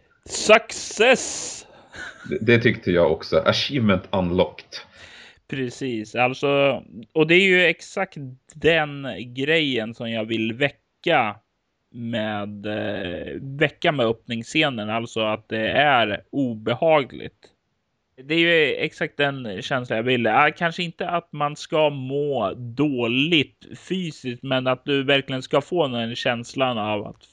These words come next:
Speaker 1: "fy fan vad äckligt det här är". Och då får jag säga att du, du verkar verkligen ha lyckats förmedla den känslan där som jag önskade, John.
Speaker 2: Jo, jag är riktigt nöjd. Eh,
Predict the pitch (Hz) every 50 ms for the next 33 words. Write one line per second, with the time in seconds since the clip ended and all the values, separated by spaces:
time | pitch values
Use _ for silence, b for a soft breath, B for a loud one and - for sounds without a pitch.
0 | - - 147 131 120 120 117 - - - 147 139 117 110 110 110 117 - - -
1 | 104 113 - _ - 113 110 107 - - 95 95 76 62 - 67 - - 120 135
2 | 147 _ _ _ _ _ _ _ _ _ _ _ _ _ _ _ _ _ _ _
3 | _ _ _ _ - 117 113 110 110 107 107 107 107 104 110 113 107 123 123 -
4 | - 123 117 120 117 - 127 120 110 113 113 113 - _ - 110 110 104 101 -
5 | B B B B B B _ - 110 110 113 117 123 117 - 120 117 120 120 120
6 | - 131 131 123 117 110 110 107 113 120 127 127 127 - _ - 139 135 - -
7 | - 131 120 123 147 175 147 104 104 110 98 90 90 - - 87 90 - - -
8 | - 87 101 107 107 104 104 110 - 104 107 110 110 107 104 104 - 113 113 104
9 | 107 - - - 160 170 - - - - - - b b b b b b b b
10 | b _ _ _ _ _ _ _ _ _ _ _ _ _ - 92 104 117 120 120
11 | 117 107 101 107 107 92 87 85 82 82 - 80 80 - - 92 90 - - 85
12 | 80 71 76 85 82 - - - _ B B B B B B B B B - 90
13 | 92 95 92 95 90 90 90